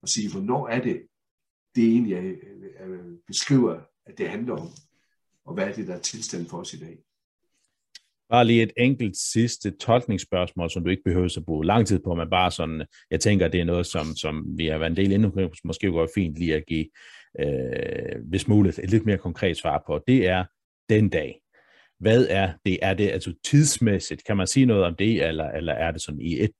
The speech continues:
Speaker 2: pludseligt, et sekund, eller, eller hvordan tænker du, det skal forstås? Eller kan vi overhovedet forstå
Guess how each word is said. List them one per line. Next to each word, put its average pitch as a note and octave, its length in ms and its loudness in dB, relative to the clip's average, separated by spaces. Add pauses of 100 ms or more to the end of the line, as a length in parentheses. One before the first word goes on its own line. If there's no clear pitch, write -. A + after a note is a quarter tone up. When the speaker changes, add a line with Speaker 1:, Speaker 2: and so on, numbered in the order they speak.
Speaker 2:
pludseligt, - 560 0 (260)
et A#2+ 160 2
sekund, B2 520 0
eller, D#2+ 340 -2
eller D#2 360 -4 (440)
hvordan G2 240 2
tænker F#2+ 240 2
du, D#2+ 60 -2
det D2 160 -6
skal - 140 -14
forstås? D2+ 380 -6
Eller D#2+ 160 -2
kan A2+ 220 0
vi G2+ 60 4
overhovedet D#2 340 0
forstå - 220 -14